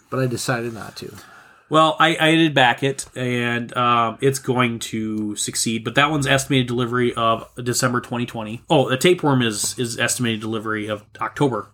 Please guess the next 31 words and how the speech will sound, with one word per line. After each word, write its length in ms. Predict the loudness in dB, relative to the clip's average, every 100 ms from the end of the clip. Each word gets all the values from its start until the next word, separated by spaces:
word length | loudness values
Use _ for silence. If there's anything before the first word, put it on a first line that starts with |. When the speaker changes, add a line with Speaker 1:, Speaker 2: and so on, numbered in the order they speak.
| _
Speaker 2:
twenty 180 | -10 -10
twenty-one. 280 | -8 -8 0
Speaker 1:
Now, 60 | 4
you 160 | 4
know 160 | 6 6
you're 100 | 4
Speaker 2:
So 60 | 4
Speaker 1:
never 140 | 0
gonna 200 | -4 -4
see 140 | -4 -4
that 180 | -6 -10
in 40 |
December. 420 | -10 -10 -12 -12
I'm 140 | -14 -12
sorry, 280 | -10 -10
but 200 | -10 -10 -8
you're 100 | -8
not. 260 | -8 -12 -18 _ -6
I 60 |
Speaker 2:
You 60 | 0
Speaker 1:
mean, 80 | 2
Speaker 2:
never 280 | 2 2 2
know. 360 | 4 4 2
Maybe 200 | 2 2
they 100 | 2
Speaker 1:
yeah. 80 | 2
Speaker 2:
already 160 | 4 4
have 560 | 2 0 -2 -4 -12 -18 -12
the 120 | -10
stuff 340 | -2 -2 -2 -2
done. 300 | -2 -2